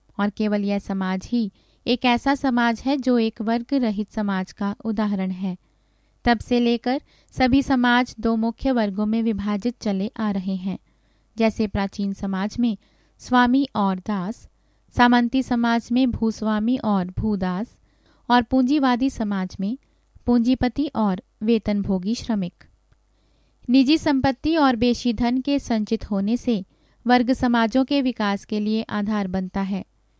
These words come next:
विशेष रूप से यह एक उत्पादक वर्ग और एक अनुत्पादक वर्ग के उत्पन्न होने के लिए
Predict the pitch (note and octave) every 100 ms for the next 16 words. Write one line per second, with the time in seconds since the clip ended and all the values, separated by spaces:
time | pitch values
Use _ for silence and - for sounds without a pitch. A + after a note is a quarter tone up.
0 | _ _ _ A3+ A#3+ B3 A#3+ - A#3+ A#3+
1 | - C4+ C#4+ B3+ A#3 - A3 G#3+ - A3+
2 | - G#3+ G3+ G3+ G3 G#3 A3 - G#3+ G3
3 | F#3 _ _ _ A3 A3+ - A#3+ B3 C#4
4 | - A3 G3 G3 - G3 F#3+ G#3+ - A#3
5 | - G#3 - G#3 G3 G3 F#3+ F#3+ F#3+ F#3
6 | F#3+ B3